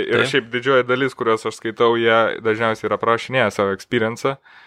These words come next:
Speaker 1: E, pavyzdžiui, darau kažkokį tokį dalyką, susidūriau su to, kaip
Speaker 2: Mhm.
Speaker 1: galėčiau padaryt geriau. Tai, em, kitas dalykas, tu susisetapini tą visą blogą. E, ar tai bus ten kažkoks jau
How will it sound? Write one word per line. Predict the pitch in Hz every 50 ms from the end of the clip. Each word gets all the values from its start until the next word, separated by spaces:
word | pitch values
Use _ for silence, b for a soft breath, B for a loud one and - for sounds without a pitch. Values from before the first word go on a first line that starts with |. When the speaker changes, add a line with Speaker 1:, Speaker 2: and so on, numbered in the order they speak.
| B B B
Speaker 1:
E, | - 92 92 95 92 90
pavyzdžiui, | 90 92 92 92 92 - - 95
darau | 98 95 101 98 95
kažkokį | - 92 - - 98 - 98 90
tokį | - 101 98 98
dalyką, | 92 98 95 101 101 107 101
susidūriau | - - 98 - 98 95 104 107 101 98 -
su | - -
to, | - 104 104 104
kaip | 104 - 101 101
Speaker 2:
Mhm. | 98
Speaker 1:
galėčiau | 120 - 104 104 113 113 -
padaryt | - 101 95 98 101 98 98
geriau. | 98 98 101 98 95 98 B B B B B B B B _
Tai, | _ - 101 101 104 107 104 104 104
em, | 104 104 101 98 98 - _ _ _ b b b b b b b b _ _ _ _ _ _ _ -
kitas | 131 120 127 117
dalykas, | 110 113 113 117 110 113 101 -
tu | - 107
susisetapini | - - 113 - - 110 - - 117 107 - 110 98 - - 98 104 98
tą | - 107 101
visą | 104 - - 113 107
blogą. | 104 113 110 107 107 110 120 123 123 - _ _ -
E, | - -
ar | 98 - - 101 107 104 101
tai | - - 104 101 101 98 -
bus | - 104 110 110 110 -
ten | - 104 98
kažkoks | 101 101 - - 107 104 - -
jau | 107 101 98 98 101 101 98 98 95